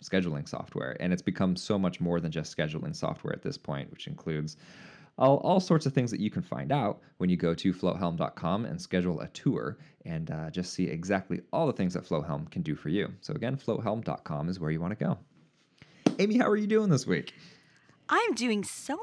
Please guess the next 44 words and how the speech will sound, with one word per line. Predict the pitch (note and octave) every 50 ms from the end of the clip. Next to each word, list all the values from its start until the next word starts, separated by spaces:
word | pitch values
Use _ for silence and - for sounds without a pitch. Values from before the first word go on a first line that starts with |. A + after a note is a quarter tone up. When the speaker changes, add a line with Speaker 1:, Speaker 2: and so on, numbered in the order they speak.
| A#4+ A#4+
Speaker 2:
much | G#4 G4+ G#4 - - - _
better | - G3+ A#3+ D#4 E4 D4+ A#3+ G3
than | F#3+ F#3+ F3+ F3 E3+
last | F3 G3 A3+ C4+ - - - - -
<laughs> | C4 - -
week. | F3 - - -
Speaker 1:
How, | B2+ D#3 C#3+
Speaker 2:
Thank | E3 E3 E3 D3+
Speaker 1:
how | E3 E3
Speaker 2:
you | D4
Speaker 1:
come? | A3 F3 D#3 C3+ A#2+
What's | C3+ D#4+ F#4+
Speaker 2:
so | G4
Speaker 1:
going | - E3+ D#3+
so | E3 D#4+
Speaker 2:
much. | E4+ D#4 C4 G#3+ C3 A2+ G#2 G2
Speaker 1:
well? | G2 G2+ B2+
What | D3 C#3 D3 - - -
Speaker 2:
So, | - - - F4+ E4+ E4 D#4+ D#4+ D#4+ D#4+ D#4+ - -
you | C#4 C#4+ D4
know, | D4+ D4+ C#4+
last | C#4+ C#4 C4+ C#4+ C#4+ C#4+ F4 A4 - - - C#4+
week, | A3 G#3+ G3 F#3 F#3+ A3+ - - - - - - - - - -
uh, | - A#3+ A#3 A3+ - - F#3+ B3+
when | A3+ C4 C4 B3+
we | C4 C#4
were | C4+ C4+ C4
recording, | B3 B3 A#3+ - - - C4+ D4+ F#4+ G#4 F4 A#3
I | G#3 A3 A3
had | G#3+ A3+ A3+ G3 F3+
just | - - A3 A3+ B3+ - -
been | D#4+ D4+ D4 B3+
diagnosed, | B3 A3 A3+ A#3 G#3+ G#3+ G3 F3+ - G3+
literally, | A3+ G#4+ A4+ G4 G#3+ G3+ F#3 F3+ F#3
probably | - - A3+ A3 A3+ G#3 F#3+
if | F3+ -
only | A3 A#3 G3+
a | F3
few | - A3+ G#3+
hours | G3+ G3 F#3+
ahead | F#3 G3 G3+
of | G3
time, | - E3 E3
with, | D#3+ F#3